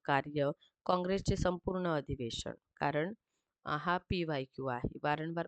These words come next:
प्रश्न येतो इथून. लाहोर म्हणजे क्रांतिकारी चळवळांचा सुद्धा संपूर्ण अभ्यास करावा लागेल, ठीक आहे. इतिहास लेखन, अ, इतकंच नाही, अ, बँकेची स-, रिझर्व्ह बँक of इंडियाची स्थापना कशी झाली, भारतीय संविधानातील सदस्य,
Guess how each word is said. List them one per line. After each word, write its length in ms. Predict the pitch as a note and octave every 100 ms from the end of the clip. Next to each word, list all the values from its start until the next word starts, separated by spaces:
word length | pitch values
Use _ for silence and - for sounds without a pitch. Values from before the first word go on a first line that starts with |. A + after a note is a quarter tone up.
| -
प्रश्न 280 | D#3+ -
येतो 400 | D3+ - C#3+ -
इथून. 360 | A#2 C#3 - - - _ _ - _
लाहोर 400 | - E3 D#3+ F3 F3
म्हणजे 280 | F#3 F3+ A#3+
क्रांतिकारी 640 | A#3+ G3+ E3+ F#3+ F3+ E3+
चळवळांचा 760 | F#3+ F3 D3+ D#3 D#3 E3 E3 F#3+
सुद्धा 360 | G3 F3 E3 F3
संपूर्ण 480 | F3 D#3 D#3 D#3 D#3+
अभ्यास 380 | D#3 - D3+
करावा 400 | - C#3+ A#2 A2+
लागेल, 360 | F2+ C#2+ - - - _ _ -
ठीक 200 | D#3 -
आहे. 100 | G#3+ - _ - - _
इतिहास 480 | - G#3 G#3 G#3+ G#3+
लेखन, 300 | F#3+ F3 F3+
अ, 400 | F3 - D3 D3+ D3 -
इतकंच 460 | F#3 - G#3 -
नाही, 340 | F3+ E3 F3+ G3+ -
अ, 80 | E3
बँकेची 560 | - D#3+ D#3+ F3 -
स-, 140 | E3+ -
रिझर्व्ह 500 | D#3 E3 F3 E3+ E3
बँक 360 | D#3+ D3+ D#3
of 100 | D#3 -
इंडियाची 400 | D3+ D3 C#3+ C#3
स्थापना 460 | D#3 D#3 C#3+ - D#3
कशी 300 | - D3 D3
झाली, 340 | C#3+ C#3+ C3 C3+ _ _ _ _ -
भारतीय 400 | D#3+ D#3+ - F3
संविधानातील 720 | E3+ D#3+ D#3+ D#3 D3+ D3+ -
सदस्य, 720 | D#3 D#3 D3+ C#3+ C#3 C#3+ C#3+